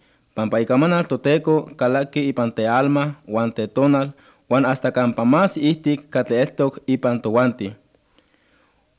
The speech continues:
Uan quipanextia sin tla cuali o amo cuali catli timaseualmeh tihnequih uan catli timonehneuiliah. Icamanal Toteco techiluia miac tlen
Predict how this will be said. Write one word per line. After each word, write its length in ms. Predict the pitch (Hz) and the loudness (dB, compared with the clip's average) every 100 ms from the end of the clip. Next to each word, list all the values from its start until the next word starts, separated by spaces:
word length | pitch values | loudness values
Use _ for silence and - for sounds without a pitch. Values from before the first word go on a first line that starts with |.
| _ | _
Uan 200 | 127 160 | 2 2
quipanextia 720 | 156 151 147 143 143 - 180 | 2 2 2 2 0 0 2
sin 200 | 196 165 | 2 0
tla 240 | 143 156 160 | 0 0 0
cuali 500 | 156 156 151 160 160 - - | 2 0 2 -2 -4 -12 -10
o 180 | 123 123 | -2 0
amo 240 | 131 196 135 | 2 2 2
cuali 460 | 135 139 143 135 135 _ | 2 2 0 -2 -8 _
catli 300 | - 131 131 | -2 -2 -2
timaseualmeh 920 | 127 123 120 - 110 123 143 139 143 143 - | 0 2 2 0 0 0 2 0 0 -4 -6
tihnequih 580 | 113 131 135 139 139 143 _ _ - | -4 -2 -2 0 0 -4 _ _ -2
uan 200 | 127 147 | 2 2
catli 420 | 131 127 120 110 - | 2 0 0 -2 0
timonehneuiliah. 840 | 127 120 127 117 107 120 123 98 110 _ _ _ _ _ _ _ _ _ _ - | 2 2 0 -2 0 2 2 0 -8 _ _ _ _ _ _ _ _ _ _ -4
Icamanal 420 | 131 160 190 214 | 0 2 4 2
Toteco 400 | 170 170 180 180 | 2 2 2 2
techiluia 680 | 175 160 135 139 151 160 160 | -2 -4 -2 4 4 4 0
miac 500 | 151 131 151 170 160 | 0 4 6 4 0
tlen 440 | - 135 127 120 | -2 0 2 0